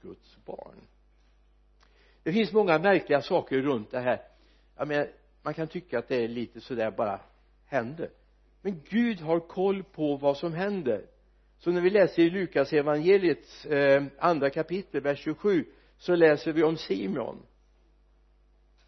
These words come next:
som av anden blir påmind om:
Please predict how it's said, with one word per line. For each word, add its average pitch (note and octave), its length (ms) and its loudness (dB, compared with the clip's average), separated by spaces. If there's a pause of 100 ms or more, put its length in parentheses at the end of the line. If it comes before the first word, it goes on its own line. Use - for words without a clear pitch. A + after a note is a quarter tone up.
(1400)
som F#3+ 300 -2 (420)
av E3 360 6
anden F3+ 800 -2 (420)
blir D#3 120 2
påmind D3+ 540 0
om: F#2 260 -4